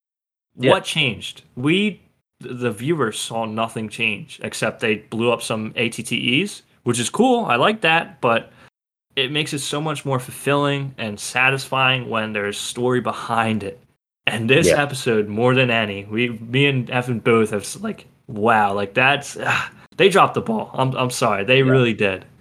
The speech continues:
Speaker 1: Yeah. Um, I, I think it would have been better if that wasn't even brought up at all,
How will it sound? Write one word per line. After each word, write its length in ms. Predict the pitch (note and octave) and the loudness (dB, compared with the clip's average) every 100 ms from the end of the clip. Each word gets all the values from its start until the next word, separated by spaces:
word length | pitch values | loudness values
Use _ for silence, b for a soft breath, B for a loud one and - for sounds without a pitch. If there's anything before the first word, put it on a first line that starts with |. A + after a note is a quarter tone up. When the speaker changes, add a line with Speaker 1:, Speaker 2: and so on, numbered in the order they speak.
| _ _ _ _ | _ _ _ _
Speaker 1:
Yeah. 220 | A2+ B2 - _ _ _ _ - | 2 2 0 _ _ _ _ -2
Um, 380 | G2+ G2+ G#2 G2 | 2 4 2 2
I, 320 | G2+ A#2 A2 _ _ _ - | 2 2 -2 _ _ _ 0
I 140 | A#2+ | 0
think 160 | C3+ D#3+ | 2 2
it 120 | D3 | 4
would 140 | B2+ | 6
have 80 | B2 | 4
been 180 | A#2 G#2 | 4 2
better 300 | G2+ G2+ A2 | 4 6 4
if 180 | G#2 E2+ | 2 0
that 200 | F#2 F2 | 2 2
wasn't 300 | F2 F2 F2+ | 0 -6 -6
even 380 | F2+ F2 F2 F2 _ _ - | -8 -8 -10 -12 _ _ -4
brought 220 | F2+ F2 | 0 0
up 160 | E2 | -2
at 80 | D#2 | -4
all, 400 | D#2 F#2+ B2 - | 0 2 0 -4